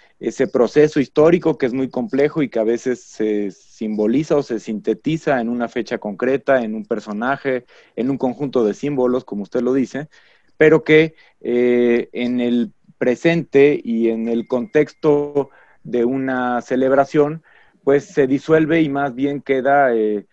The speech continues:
el espíritu celebratorio de una comunidad política, aunque también una, una, un conjunto de manifestaciones culturales. Con motivo del quince y del dieciséis de septiembre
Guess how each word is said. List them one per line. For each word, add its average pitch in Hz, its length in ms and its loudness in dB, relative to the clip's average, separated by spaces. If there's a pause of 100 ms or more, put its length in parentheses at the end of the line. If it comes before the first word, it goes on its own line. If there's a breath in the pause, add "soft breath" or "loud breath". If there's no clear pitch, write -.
(160)
el 110 280 -4
espíritu 131 500 -4
celebratorio 120 800 0
de 127 100 0
una 131 160 -2
comunidad 113 600 -2
política, 147 800 -2
aunque 113 340 -4
también 131 600 -2 (440 soft breath)
una, 104 640 -4
una, 101 880 -10 (200)
un 123 100 -6
conjunto 135 380 -2
de 110 80 0
manifestaciones 110 800 -4
culturales. 139 640 0
Con 123 180 -2
motivo 135 580 2
del 110 480 2 (300)
quince 135 340 -4
y - 20 4
del 107 200 -2
dieciséis 110 480 -2
de 117 100 -4
septiembre 123 640 -2